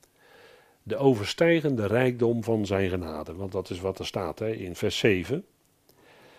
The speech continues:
Wat gaan wij tentoonspreiden? De overstijgende rijkdom van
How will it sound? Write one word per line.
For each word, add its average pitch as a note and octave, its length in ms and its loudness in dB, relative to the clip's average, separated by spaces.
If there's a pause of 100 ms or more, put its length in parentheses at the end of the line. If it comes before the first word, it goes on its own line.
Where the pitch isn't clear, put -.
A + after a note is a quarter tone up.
(580)
Wat A2+ 220 6
gaan A2 140 4
wij F#2+ 160 4
tentoonspreiden? E3+ 960 2
De B2 120 0
overstijgende D3 1200 2 (100)
rijkdom B2 760 4
van G2+ 440 -2